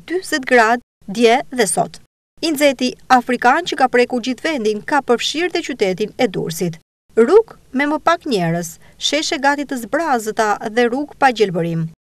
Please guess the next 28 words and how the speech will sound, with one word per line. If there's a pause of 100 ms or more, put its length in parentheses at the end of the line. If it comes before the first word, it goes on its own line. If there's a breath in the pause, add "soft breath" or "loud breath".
(200)
Është
kjo
panorama
që
shfaqet
në
Durrës
pas
mesditës. (320)
Punimet
e
kryera
vitit
e
fundit
kanë
betonizuar
krejtësisht
qytetin, (240)
çka
bën
që
vapa
të
ndihet
edhe
më
shumë.